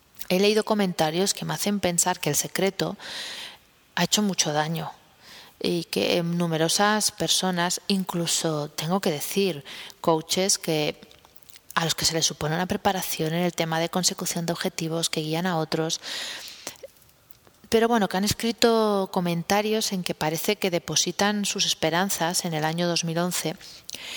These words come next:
como si el año dos mil once, no sé, fuera, el dos mil once, el número, fuera algún tipo de entelequia, eh, que tuviera, no sé, una personificación casi, ¿no? O sus esperanzas en la suerte o en el universo, o yo qué sé,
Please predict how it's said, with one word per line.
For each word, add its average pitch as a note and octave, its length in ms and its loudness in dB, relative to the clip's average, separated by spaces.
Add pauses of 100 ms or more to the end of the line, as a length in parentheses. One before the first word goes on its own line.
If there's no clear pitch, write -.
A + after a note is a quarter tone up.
(200)
como G3 220 2
si F#3+ 460 2
el F#3+ 100 2
año G#3+ 200 2
dos A3+ 200 2
mil G#3 180 2
once, G#3+ 320 2
no G#3 220 -2
sé, B3+ 200 4
fuera, E3+ 560 2
el F#3 200 -2
dos F#3+ 160 4
mil A3+ 120 4
once, A3+ 460 2
el G3+ 160 2
número, G#3 340 4
fuera G3 200 0
algún F#3+ 320 0
tipo G3+ 240 0
de G3 60 2
entelequia, F#3 760 2 (640)
eh, - 100 -8
que F#3 120 0
tuviera, F3 640 2
no E3 160 -6
sé, B3+ 320 2
una F3 160 0
personificación - 800 0
casi, D#3+ 320 0
¿no? G3 180 -6 (1200)
O G#3+ 200 -2
sus - 180 0
esperanzas F3+ 500 2
en G#3 80 0
la D#3 100 -2
suerte G3 520 0
o D#3+ 80 -2
en D#3+ 60 -2
el D#3+ 120 -2
universo, E3+ 640 0
o F3 300 -4
yo E3+ 160 -4
qué G#3+ 100 -2
sé, - 320 0